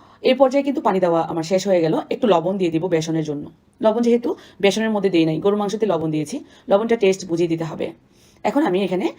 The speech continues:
সেদ্ধ করা গরুর মাংসটা দিয়ে দিচ্ছি। সুন্দর মশলার ফ্লেভার আর বেসনের যে সুন্দর ফ্লেভার একত্রে, হ্যাঁ, একাকিত্ব হয়ে গেছে।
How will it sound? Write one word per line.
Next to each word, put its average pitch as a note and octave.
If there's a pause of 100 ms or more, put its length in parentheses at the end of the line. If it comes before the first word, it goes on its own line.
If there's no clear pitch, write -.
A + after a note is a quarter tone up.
(140)
সেদ্ধ A#3
করা F3+
গরুর E3+
মাংসটা D#3+
দিয়ে D#3+
দিচ্ছি। - (680)
সুন্দর C4
মশলার G3
ফ্লেভার F3 (520)
আর E3
বেসনের A3
যে G3+
সুন্দর F#3
ফ্লেভার E3+ (360)
একত্রে, A#3 (180)
হ্যাঁ, B3
একাকিত্ব A#3
হয়ে F3+
গেছে। F3+